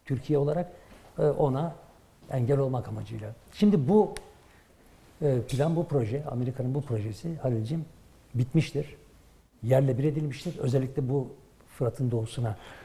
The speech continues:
yönelik dün başlayan harekatla birlikte. Çünkü hedefimiz besbelli. Bunu, e, bütün devlet yetkilileri, Sayın Cumhurbaşkanı, Dışişleri Bakanı resmen açıklıyorlar.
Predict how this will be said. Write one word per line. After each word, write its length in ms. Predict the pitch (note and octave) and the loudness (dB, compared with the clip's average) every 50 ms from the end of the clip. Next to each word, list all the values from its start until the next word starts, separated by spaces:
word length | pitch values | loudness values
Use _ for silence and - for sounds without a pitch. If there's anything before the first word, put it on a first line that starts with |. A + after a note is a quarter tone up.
| - - | -6 -2
yönelik 280 | C3 A#2+ G#2+ A2+ C#3 D3 - B2 | 0 0 2 0 0 -2 2 4
dün 320 | C3 D#3+ D3 A#2+ G2+ E2+ F#2+ | 6 6 6 6 4 0 -2
başlayan 400 | A#2 A2+ - - - C3 D#3 D#3 | -4 -4 -4 -4 -4 -4 -4 0
harekatla 580 | A#2+ B2+ B2 A#2 - D3 B2 - - D3 C#3 | 0 0 0 2 2 0 0 0 0 0 2
birlikte. 420 | B2 B2 A2 G#2+ G#2 - - A2+ G2+ - - - - - - _ _ - | 2 0 0 -2 -6 -8 -12 -14 -14 -14 -18 -20 -20 -20 -20 _ _ 2
Çünkü 380 | - D#3 C#3+ - D#3+ D3 C3+ - - - - - - - - - - - - - | 4 4 4 6 4 2 2 0 -4 -14 -20 -20 -20 -20 -20 -20 -20 -20 -2 0
hedefimiz 600 | - D3+ C#3 C#3+ - - A#2+ C#3+ C#3+ C#3 B2+ C3+ | 4 4 4 4 2 2 -2 -4 -4 0 0 2
besbelli. 580 | C#3+ C#3 - - A#2 G#2+ F#2+ F2+ G2 C3+ D#3 D3+ - - - - _ _ _ - - - - - - - - - - - - - | 2 0 0 -4 -6 -6 -4 -6 -8 -8 -8 -10 -12 -16 -20 -20 _ _ _ -20 -20 -20 -20 -20 -20 -20 -20 -20 -20 -14 0 2
Bunu, 260 | B2+ A#2+ B2 A#2+ A2+ - - - - - - - - - - - - - - - - - _ - D3+ | 4 6 6 4 2 -2 -10 -18 -20 -20 -20 -20 -20 -20 -20 -20 -20 -20 -20 -20 -20 -20 _ -6 -2
e, 260 | C3+ B2+ A#2+ A2+ A2 G#2+ A#2 - - - - - | 0 0 2 0 0 -4 -6 -10 -12 -14 -8 -6
bütün 340 | C#3+ C3+ - C3+ A#2+ G#2 G2+ - - - - - A#2+ | -6 -2 0 0 0 0 -2 -6 -14 -18 -10 -6 -4
devlet 300 | B2 A2+ A2 G#2+ - A#2+ | -2 -2 -2 -2 -2 -4
yetkilileri, 480 | A2 - - B2 G2 F#2+ A2 A#2 C#3 | -6 -4 -4 -4 -4 -4 -4 -4 -4
Sayın 280 | C#3+ - C3 A#2 A2+ G#2+ | 0 2 2 2 4 4
Cumhurbaşkanı, 720 | A#2 C3 C3+ C3 A2+ G#2+ G2+ - - - G#2+ A#2 C3 A#2 | 4 4 4 2 2 0 -4 -6 -6 -8 -6 -6 -4 -4
Dışişleri 320 | A#2+ G#2+ - - A#2+ G2 F#2+ | -4 -6 -4 -4 -4 -4 -4
Bakanı 300 | F#2+ - - A2+ C3 D3+ D#3 C#3+ - - D3+ C3 B2 B2 | -4 -6 -6 -4 -4 -4 -6 -8 -12 -12 -10 -6 0 0
resmen 320 | B2+ A#2 - - A#2 G#2+ | 0 0 0 -2 -6 -6
açıklıyorlar. 640 | G2 F#2+ - - - - G#2+ A2 A2+ D3+ D#3+ - | -6 -8 -12 -12 -10 -8 -6 -4 -4 -4 -4 -6